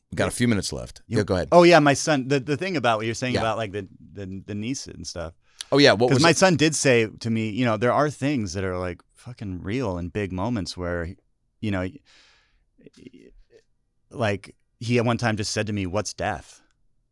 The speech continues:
Speaker 2: And I'm thinking, like, "Man, I'm still trying to figure that out." You
Speaker 1: Whoa,
Speaker 2: know,
Speaker 1: at
Speaker 2: like,
Speaker 1: what age?
Speaker 2: this was, like, four or five.
Speaker 1: So it, the inquisitiveness begins about then.
Speaker 2: Yeah.
Speaker 1: Yeah? Yeah, right.
Speaker 2: And, and a lot of times what I like to do, too, is I ask him, "What do you think it is?"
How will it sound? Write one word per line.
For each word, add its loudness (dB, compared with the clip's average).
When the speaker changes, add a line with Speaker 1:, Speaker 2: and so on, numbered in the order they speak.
Speaker 2:
And -6
I'm -2
thinking, -6
like, -8
"Man, -10
I'm -8
still -10
trying -14
to -16
figure -14
that -12
out." -12
You -6
Speaker 1:
Whoa, -4
Speaker 2:
know, -8
Speaker 1:
at -8
Speaker 2:
like, -8
Speaker 1:
what -4
age? -6
Speaker 2:
this -12
was, -8
like, -10
four -10
or -12
five. -10
Speaker 1:
So 2
it, 0
the 2
inquisitiveness 0
begins -4
about -6
then. -12
Speaker 2:
Yeah. 0
Speaker 1:
Yeah? 0
Yeah, -8
right. -2
Speaker 2:
And, 4
and 4
a 4
lot 8
of 0
times 0
what 0
I 2
like 0
to -12
do, -4
too, -4
is -2
I 2
ask -2
him, -8
"What -4
do -8
you -6
think -10
it -10
is?" -14